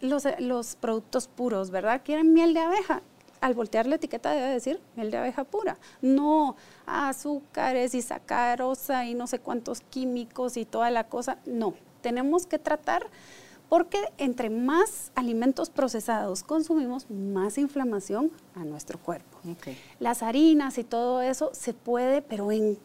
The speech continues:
Speaker 1: en porciones pequeñas. Es que nada es, "Ay, yo voy a comer pasta todos los días", y, y ahora hay más opciones de otras cosas, de pastas, ya no solo hay de trigo, ¿verdad? Tenemos otras opciones. Pero aunque esas opciones,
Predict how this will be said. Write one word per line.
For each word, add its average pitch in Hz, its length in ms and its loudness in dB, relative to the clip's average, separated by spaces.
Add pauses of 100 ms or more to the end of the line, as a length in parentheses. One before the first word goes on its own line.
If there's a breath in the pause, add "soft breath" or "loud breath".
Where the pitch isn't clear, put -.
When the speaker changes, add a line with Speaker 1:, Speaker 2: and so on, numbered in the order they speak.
Speaker 1:
en 226 380 -2
porciones 233 680 4
pequeñas. 294 540 4
Es 247 100 0
que 269 140 -6
nada 311 540 2
es, 320 320 2 (240 loud breath)
"Ay, 320 180 4
yo 285 100 4
voy 277 120 2
a 294 80 -2
comer 247 340 -4
pasta 269 300 -4
todos - 280 0
los 196 220 0
días", 311 540 -4
y, 214 480 -4 (500)
y 277 120 -4
ahora 311 220 0
hay 359 120 4 (260)
más 302 340 2
opciones 320 480 2
de 262 100 0
otras 247 420 -6
cosas, 285 360 -2
de 254 120 -6
pastas, 269 400 -4
ya 240 100 -6
no 233 160 -8
solo 226 300 -2
hay 226 180 2
de 208 160 -6
trigo, 349 440 0
¿verdad? 202 220 -2
Tenemos 220 420 -8
otras 262 340 -8
opciones. 269 360 -2 (360 loud breath)
Pero 339 140 2
aunque 339 260 4
esas 453 240 0
opciones, 294 600 -2